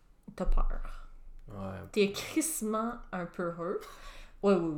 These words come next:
Speaker 1: oui, dis-le à tout le monde. Et t'es sûrement une des personnes les plus intelligentes que je connaisse, les plus créatives que je connaisse, mais qui a tellement peur qu'il s'auto-sabote.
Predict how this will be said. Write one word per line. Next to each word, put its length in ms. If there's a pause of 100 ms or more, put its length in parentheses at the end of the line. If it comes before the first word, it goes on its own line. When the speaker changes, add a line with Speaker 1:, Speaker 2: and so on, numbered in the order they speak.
Speaker 1:
oui, 160
dis-le 280
à 60
tout 140
le 60
monde. 240 (400)
Et 440 (600)
t'es 120
sûrement 300
une 60
des 80
personnes 360
les 80
plus 280
intelligentes 600
que 100
je 100
connaisse, 680 (680)
les 80
plus 160
créatives 920
que 100
je 140
connaisse, 540 (680)
mais 100
qui 100
a 40
tellement 400
peur 260
qu'il 100
s'auto-sabote. 1000